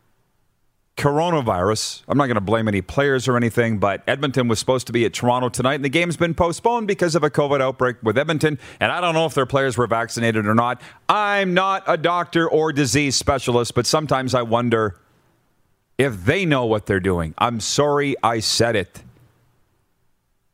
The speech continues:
So Darren Workman, watching in Salt Lake City, says, "I hope the C F L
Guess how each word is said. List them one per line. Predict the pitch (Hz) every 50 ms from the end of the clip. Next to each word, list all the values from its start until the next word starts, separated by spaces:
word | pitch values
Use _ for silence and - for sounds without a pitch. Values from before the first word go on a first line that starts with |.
| _ _ _ _ _ _ _ _ _ _ _ _ _ _ _ _ _ -
So | - - 160 151 147 143 139 143 143 - _ _ _ - -
Darren | 117 104 135 156 175 180 170 156 147 156 160 156 135
Workman, | 123 131 135 127 - 123 120 120 135 147 143 117
watching | 104 107 120 123 - - 131 117 117
in | 117 113 110
Salt | - - 131 123 131 107
Lake | 120 117 107
City, | - - 135 131 135 127
says, | 117 - 117 117 101
"I | 131 151 151
hope | 156 180 180
the | - 139
C | 117 - 156 151 135
F | 120 - 127
L | 131 127 120 113 117 110